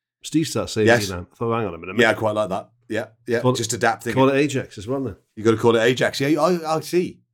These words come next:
Speaker 2: Yeah.
Speaker 1: If you're gonna call it Milan, mate, call it Ajax as well.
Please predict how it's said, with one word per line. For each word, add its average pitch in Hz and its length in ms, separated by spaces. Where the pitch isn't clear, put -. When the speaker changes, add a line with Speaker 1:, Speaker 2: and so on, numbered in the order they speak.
Speaker 2:
Yeah. 135 360
Speaker 1:
If 113 80
you're 147 100
gonna 160 140
call 156 200
it 160 60
Milan, 135 400
mate, 127 200
call 135 180
it 127 80
Ajax 113 420
as 104 100
well. 101 200